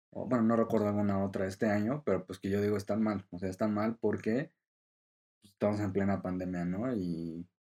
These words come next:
y yo lo decía muy lejos a lo mejor, pero últimamente sí he tenido como varios conocidos, afortunadamente nadie es súper cercano a mí, pero ya varios conocidos que pues sí, sí les llegó el bicho y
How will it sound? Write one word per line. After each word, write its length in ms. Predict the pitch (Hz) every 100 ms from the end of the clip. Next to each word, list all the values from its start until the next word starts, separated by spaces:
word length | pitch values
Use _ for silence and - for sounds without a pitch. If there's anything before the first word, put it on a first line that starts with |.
| _ _ _ _
y 220 | 113 110 120
yo 120 | 151
lo 140 | 160
decía 260 | 151 135 143
muy 200 | 151 156
lejos 320 | 156 151 160 143
a 60 |
lo 100 | 135
mejor, 440 | 139 131 131 139 -
pero 420 | 139 139 135 139
últimamente 840 | 120 110 123 113 113 101 98 110
sí 260 | - 98 98
he 80 | 95
tenido 380 | 92 92 92 90
como 280 | 90 90
varios 280 | 90 92 95
conocidos, 420 | - 107 107 117
afortunadamente 680 | 101 104 - 110 107 113 104 _ _ _ -
nadie 220 | 110 113
es 80 | 113
súper 400 | - 92 - 95
cercano 380 | 98 92 104 104
a 40 |
mí, 160 | 101 131
pero 200 | 143 101
ya 160 | 101
varios 240 | 95 95 98
conocidos 520 | 104 95 92 92 104
que 120 | 87
pues 180 | - -
sí, 380 | - 87 85 80 _ _ _ _ -
sí 80 | 101
les 200 | 95 92
llegó 560 | 90 92 95 92 92 95
el 180 | 95
bicho 460 | 92 107 101 113 135
y 680 | 107 82 82 80 80 82